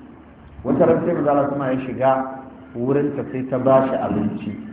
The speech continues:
"Wa ja'alat tafli ra'sahu", kuma sai ta dinga bincika masa kansa.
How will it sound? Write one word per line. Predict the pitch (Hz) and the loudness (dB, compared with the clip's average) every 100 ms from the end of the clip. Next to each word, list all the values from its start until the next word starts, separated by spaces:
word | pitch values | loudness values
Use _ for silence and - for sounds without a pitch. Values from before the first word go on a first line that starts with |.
| - - - - - - - | -16 -20 -20 -20 -20 -20 -6
"Wa | 110 120 | -2 2
ja'alat | 156 160 143 147 143 - - - - | 4 6 8 6 4 -2 -8 -4 4
tafli | 175 - 147 143 147 143 | 4 4 2 4 6 6
ra'sahu", | 147 147 - 117 95 - - - - - - - - - - - | 4 2 0 0 -2 -4 -6 -10 -14 -18 -20 -20 -20 -20 -20 -20
kuma | - 156 156 156 | -4 -2 0 0
sai | 160 160 - | -2 -2 0
ta | 165 160 156 - - - - - - - - 113 | 4 6 4 2 -8 -14 -18 -18 -20 -18 -12 0
dinga | 147 160 170 147 127 98 - - - - - - 104 104 | 2 2 0 2 2 0 -6 -10 -14 -16 -20 -18 -14 -2
bincika | 151 165 - 135 127 135 135 135 | 0 0 -2 -6 -2 0 0 0
masa | 143 131 113 - | -2 -2 -6 -4
kansa. | 120 107 - 98 | -4 -4 -8 -10